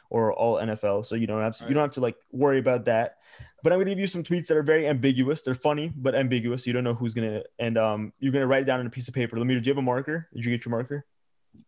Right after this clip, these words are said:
Speaker 1: Sick. Let me just get his marker.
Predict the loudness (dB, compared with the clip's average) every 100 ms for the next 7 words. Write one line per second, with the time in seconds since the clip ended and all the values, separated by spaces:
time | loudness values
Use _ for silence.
0 | _ _ _ _ _ _ _ _ -6 -4
1 | -4 _ _ _ _ -2 2 4 4 2
2 | 0 -2 -4